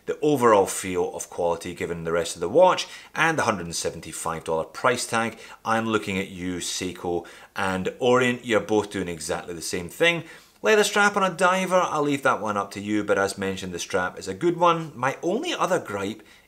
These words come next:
is with that case back. What on earth is going on there? It's the Spinnaker logo, but why put a see-through case back on a watch when you're then gonna obscure it with text? Just cover the thing up. I don't think the Seiko N H thirty-five is all that crash hot looking anyway.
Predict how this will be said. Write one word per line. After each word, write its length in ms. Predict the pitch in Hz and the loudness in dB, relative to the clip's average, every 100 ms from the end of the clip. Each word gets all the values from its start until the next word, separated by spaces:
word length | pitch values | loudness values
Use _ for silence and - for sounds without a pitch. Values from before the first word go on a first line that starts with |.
| - | -16
is 160 | 190 - | -12 -8
with 200 | 208 - | -8 -8
that 260 | 120 - | -10 -10
case 300 | - 262 277 | -10 -8 -8
back. 420 | - 233 151 - _ - - _ _ | -2 -2 -2 -8 _ -20 -20 _ _
What 140 | - 339 | -10 -6
on 160 | 156 135 | -6 -6
earth 340 | 160 202 220 214 | -2 0 0 -2
is 140 | - | -4
going 240 | 113 104 | 0 0
on 200 | 95 101 | 2 0
there? 300 | 180 220 214 196 - - - | 0 -2 -2 -6 -20 -20 -12
It's 140 | - | -10
the 100 | - | -6
Spinnaker 440 | - - 254 247 196 | -4 2 2 2 0
logo, 580 | 185 196 202 202 202 196 | 4 6 6 6 6 6
but 220 | 175 165 | 4 2
why 220 | 208 262 | 0 0
put 240 | 254 - | 0 -2
a 40 | 135 | -2
see-through 380 | - 123 117 110 | -4 -4 -4 -6
case 280 | - 160 160 | -4 -4 -2
back 260 | 151 147 | -2 -2
on 80 | 123 | -4
a 60 | 113 | -2
watch 400 | 113 120 - - | 6 6 4 -4
when 140 | 113 | -2
you're 100 | 110 | 0
then 200 | 110 110 | -2 -2
gonna 180 | 107 107 | -2 -2
obscure 440 | - - - 95 | -4 -8 -6 -4
it 120 | 87 | -4
with 160 | 95 95 | -6 -10
text? 440 | - 214 196 - - - - 117 | -6 -4 -4 -8 -12 -20 -20 -10
Just 360 | 107 254 - - | 0 0 0 -4
cover 280 | - 139 | -2 -2
the 100 | 101 | -2
thing 260 | 87 90 82 | -4 -6 -4
up. 240 | 82 - - - - - | -4 -4 -12 -20 -16 -4
I 140 | 202 | 2
don't 200 | 208 139 | 2 2
think 180 | 117 98 | -4 -4
the 80 | 82 | -6
Seiko 380 | 101 87 85 | -6 -6 -6
N 60 | 85 | -6
H 140 | 82 | -8
thirty-five 600 | - 82 82 - 82 82 | -10 -12 -10 -8 -6 -6
is 220 | - 85 - - | -6 -10 -10 0
all 240 | 131 131 | 2 2
that 300 | 98 90 85 | 0 -4 -8
crash 340 | - 90 82 - | -8 -6 -4 -4
hot 260 | 92 87 98 | -2 -2 -4
looking 240 | 90 92 | -8 -4
anyway. 520 | 110 113 110 117 110 | -2 2 4 4 2